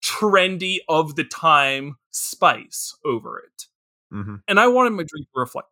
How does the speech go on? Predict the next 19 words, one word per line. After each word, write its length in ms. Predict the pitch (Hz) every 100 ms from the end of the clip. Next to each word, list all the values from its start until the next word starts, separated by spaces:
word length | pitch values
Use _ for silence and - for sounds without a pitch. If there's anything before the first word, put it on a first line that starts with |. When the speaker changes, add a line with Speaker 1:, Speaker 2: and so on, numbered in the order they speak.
| -
Speaker 1:
that. 140 | - _ _ _ _ _
So 500 | - 196 180 175 - _ _ _ -
I 140 | 330
was 160 | 370 254
doing 220 | 202 214
some 180 | 202 202
looking, 340 | 139 127 139
and 100 | 135
I 60 | 151
was 220 | 180 165
like, 240 | 175 151 -
"I 200 | 185 277
need, 380 | 240 196 180 - _ _
we 100 | 180
want 240 | 170 190 302
a 60 |
drink 480 | 214 143 139 127 - _ _ -
that's 200 | 139 -
sophisticated, 1160 | - 131 240 247 240 - 202 196 180 175 170